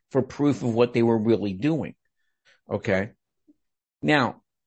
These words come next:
what's so odd about the C B S program is that this began as a group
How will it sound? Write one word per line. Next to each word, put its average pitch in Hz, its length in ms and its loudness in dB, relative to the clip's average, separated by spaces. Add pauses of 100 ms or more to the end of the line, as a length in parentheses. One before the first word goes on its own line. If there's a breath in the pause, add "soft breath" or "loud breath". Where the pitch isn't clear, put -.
(840)
what's 165 260 6
so 262 340 6
odd 170 480 4
about 117 520 0
the 110 100 -6
C 143 240 -2
B 120 220 4
S 127 180 2
program 87 680 -4 (1800)
is 143 200 2
that 151 420 2 (800)
this 240 260 0
began 170 1160 -2 (520)
as 107 680 0 (1400)
a 147 120 2
group 139 760 2